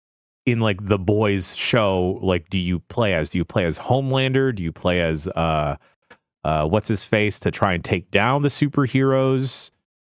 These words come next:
Um, even, like, Gen V, uh, where you're, like, pretty much an X-Men, uh, and, like, a young superhero, I don't know what approach you take to that.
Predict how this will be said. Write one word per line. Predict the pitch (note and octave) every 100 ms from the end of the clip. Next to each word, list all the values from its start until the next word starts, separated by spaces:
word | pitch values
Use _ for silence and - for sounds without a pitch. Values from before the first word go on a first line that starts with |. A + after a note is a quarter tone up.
| _
Um, | F2 F2 E2+ E2+ D#2+ D#2+ D2 - _ _ _ _ _ -
even, | D3+ D#3 D3
like, | B2+
Gen | G2+ B2+ A#2
V, | G2+ B2 A2+ A2
uh, | - - - - _
where | A#2+ B2 A2 G#2+
you're, | G#2 G#2+
like, | G2+ F2+ - _ _ _ _ _ _ _ -
pretty | A2 G#2+
much | G#2 -
an | F2+
X-Men, | E2+ G#2 - F2+ F#2 G2 - _ _ _ -
uh, | F2+ F2+
and, | F2+
like, | F#2 F#2+
a |
young | F2+ G2 G2
superhero, | - G#2+ G#2 F2+ F2 F2+
I | F2+
don't | F2 G#2+ A2+ G2
know | G2 G2
what | F#2 F2 -
approach | F2+ - F2 - F2
you |
take | - - D#2+
to | - D#2
that. | D#2 C#2+